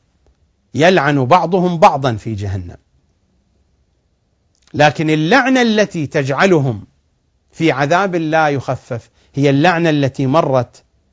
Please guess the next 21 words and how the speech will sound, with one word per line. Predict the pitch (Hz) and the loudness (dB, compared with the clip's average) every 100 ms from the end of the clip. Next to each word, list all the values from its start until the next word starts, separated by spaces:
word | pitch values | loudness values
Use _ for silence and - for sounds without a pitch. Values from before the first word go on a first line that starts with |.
| _ _ | _ _
"أولئك | 139 127 147 190 175 160 156 | -6 2 4 4 2 -4 0
يلعنهم | 139 127 110 127 117 120 113 | 2 0 -2 -4 -4 -6 -6
الله | 113 117 120 104 104 - _ _ - | -6 -2 -2 -4 -10 -14 _ _ -8
ويلعنهم | 117 104 98 120 98 101 | -6 -6 -6 -6 -6 -8
اللاعنون". | 95 92 92 - 87 80 - _ _ _ _ _ _ _ _ _ _ _ | -10 -12 -12 -14 -16 -16 -20 _ _ _ _ _ _ _ _ _ _ _
خالدين | - 143 143 139 131 208 180 110 | 2 4 4 2 -2 -4 -4 -6
فيها، | 113 101 95 - | -8 -8 -8 -12
خالدين | - 113 117 131 170 135 | -10 -8 -6 -4 -4 -4
في | 123 120 | -6 -4
هذه | 135 123 113 | -2 -4 -6
اللعنة، | 107 117 95 92 - _ _ _ _ _ _ _ _ _ _ _ _ _ - | -4 -6 -8 -14 -16 _ _ _ _ _ _ _ _ _ _ _ _ _ -8
لا | 120 160 190 | 2 6 6
يخفف | 180 - 190 - 156 147 | 4 2 -2 0 -4 -2
عنهم | 123 123 117 110 | -4 -4 -4 -8
العذاب | 98 98 101 113 _ _ _ _ _ | -10 -12 -14 -16 _ _ _ _ _
ولا | 117 151 208 220 | -6 -4 -2 -4
هم | 160 143 123 | -4 -6 -6
ينظرون. | 120 113 110 117 117 92 87 _ _ _ _ | -6 -6 -6 -4 -6 -8 -14 _ _ _ _
ينظرون | 120 120 113 117 160 175 123 | -8 -6 -4 -4 -4 -6 -8
يعني | 107 123 | -8 -6
يمهلون، | 131 120 113 127 156 117 | -4 -4 -4 -2 -2 -2